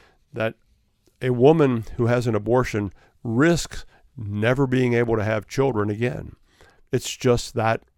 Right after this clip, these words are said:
risky of a procedure, and we need to step up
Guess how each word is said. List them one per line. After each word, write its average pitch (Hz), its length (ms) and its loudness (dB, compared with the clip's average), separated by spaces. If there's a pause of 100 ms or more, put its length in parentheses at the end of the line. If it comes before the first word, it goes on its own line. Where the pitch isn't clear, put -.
(180)
risky 123 520 -4 (180)
of 110 100 -4
a 110 80 -6
procedure, 120 600 -6 (440)
and 110 180 -4
we 135 180 0
need 120 300 -2 (720)
to - 80 -12
step - 340 -6
up 104 240 -4